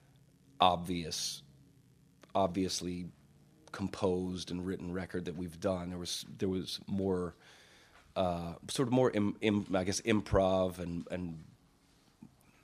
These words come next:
there was less <laughs> organization and structure to the,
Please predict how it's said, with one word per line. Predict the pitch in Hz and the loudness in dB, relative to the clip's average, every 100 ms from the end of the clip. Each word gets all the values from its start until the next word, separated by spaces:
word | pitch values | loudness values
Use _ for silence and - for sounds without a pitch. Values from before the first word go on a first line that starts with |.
| _ - - _ | _ -20 -20 _
there | - | -8
was | 90 85 | -8 -6
less | 90 98 92 - - - _ _ _ | -2 0 0 -4 -4 -8 _ _ _
<laughs> | - - - - - - - - - 117 - | -8 -8 -12 -18 -20 -20 -20 -20 -18 -10 2
organization | 113 110 104 95 98 - 101 | 4 4 2 2 0 0 -2
and | 90 | -2
structure | - 98 95 - | 0 0 0 -2
to | 95 - | -4 -4
the, | 90 90 80 | -6 -6 -8